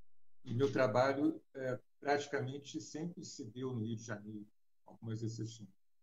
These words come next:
Mas, atualmente, é, estou ligado a uma editora de São Paulo. Então, pode ser que eu venha trabalhar também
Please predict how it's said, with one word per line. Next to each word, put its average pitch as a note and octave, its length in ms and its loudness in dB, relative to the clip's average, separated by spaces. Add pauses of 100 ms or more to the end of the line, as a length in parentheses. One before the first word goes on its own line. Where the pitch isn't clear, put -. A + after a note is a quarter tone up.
(1200)
Mas, C#3 580 2
atualmente, C3+ 840 -2 (540)
é, A#2 640 4
estou C3+ 520 0
ligado C3 380 4
a B2+ 60 4
uma C#3+ 100 2
editora C#3+ 580 2 (100)
de E3 120 -8
São B2 300 -4
Paulo. A#2 440 4 (640)
Então, A#2 200 -2
pode B2+ 260 -2
ser C3 320 -6 (180)
que C#3 400 -6 (460)
eu A#2 160 -6
venha A#2+ 360 -4
trabalhar A#2 520 0
também A#2+ 420 0